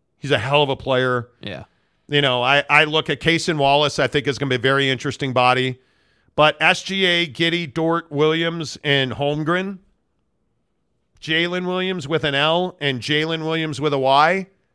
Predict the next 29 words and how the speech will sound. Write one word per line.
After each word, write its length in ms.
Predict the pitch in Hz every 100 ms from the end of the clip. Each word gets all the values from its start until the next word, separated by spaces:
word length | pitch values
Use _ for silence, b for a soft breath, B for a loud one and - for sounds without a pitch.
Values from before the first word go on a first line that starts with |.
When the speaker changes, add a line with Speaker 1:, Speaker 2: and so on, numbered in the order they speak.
| _ _ _
Speaker 1:
they 80 | 160
have 120 | 240
tremendous 460 | 190 196 214 196 -
depth. 280 | 180 214 -
They're 120 | 143
young 300 | 151 170 190
and 100 | 165
they're 80 | 151
fast. 600 | - 160 127 - - _ _ _ _ _ _ _ _ _ _ _ _ _ -
We'll 180 | 113 151
see 200 | - 190
if 80 | 165
they 140 | 170
can 160 | - 170
win. 160 | 165
They've 180 | 160 160
gotta 260 | 175 180 196
win 280 | 190 175 151
fifty, 320 | 170 156 147
fifty-five 560 | - 143 139 131 113
games 260 | 98 98 87
this 220 | 65 -
year. 160 | 52 _ -
Speaker 2:
Yeah. 160 | - - _ _ _ -
Speaker 1:
That's 220 | 143 143
Speaker 2:
Totally 160 | 117 160
Speaker 1:
what 120 | 151
Speaker 2:
agree. 140 | 135
Speaker 1:
it, 100 | 92